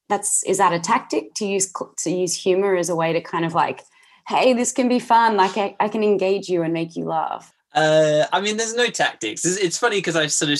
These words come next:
Speaker 2: I, I shared all this stuff about how, like, I, Boho and I had this grand plan that we would kind of tackle, um, we would h-, try and change people's minds by targeting people in boardrooms and making these works that, and et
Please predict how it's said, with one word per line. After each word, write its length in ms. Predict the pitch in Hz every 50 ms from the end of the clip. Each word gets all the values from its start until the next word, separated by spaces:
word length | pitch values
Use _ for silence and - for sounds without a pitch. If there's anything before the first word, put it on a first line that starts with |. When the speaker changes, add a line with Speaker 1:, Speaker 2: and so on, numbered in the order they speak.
| - -
Speaker 2:
I, 240 | 143 143 147 151 - -
I 80 | 139
shared 360 | 143 - - - 165 151 147
all 120 | 147 143 139
this 140 | 131 127 -
stuff 180 | 131 123 117
about 180 | 120 127 123 -
how, 140 | - 123 123
like, 180 | 120 120 - - _ _ _ _ -
I, 140 | 139 147 147 _ 143
Boho 580 | - 139 135 131 131 131 123 123 123 123 120 - -
and 140 | - 123 123
I 100 | 120 120
had 180 | 123 127 117 107
this 240 | 120 117 - - -
grand 340 | - - 131 123 123 120 123
plan 320 | - 202 196 190 190 185
that 100 | 165 -
we 120 | 123 123 120
would 160 | 120 120 -
kind 180 | - 131 117 117
of 200 | 113 110 - - - - - - - - - - - - _ -
tackle, 840 | - 180 175 160 - - 165 160 156 151 147 143 139 131 127 _ _ -
um, 520 | - 120 123 123 120 117 117 113 113 - - - - -
we 120 | 139 139 139
would 180 | 131 131 -
h-, 160 | - - - - -
try 180 | - 160 147
and 100 | 131 127
change 260 | 123 - 151 151 143 -
people's 260 | 143 127 127 120 123
minds 380 | 143 156 160 151 156 156 156
by 120 | - 120 -
targeting 500 | - - 147 139 135 - 127 123 120 120
people 260 | 127 123 120 123 117
in 120 | 113 113
boardrooms 600 | 120 156 160 156 151 147 147 143 139 139 135 123
and 180 | 117 113 113 117
making 280 | 120 127 127 - 127 120
these 200 | 120 113 104 113
works 260 | 120 117 113 - -
that, 120 | 123 104
and 120 | 113 113
et 40 | 113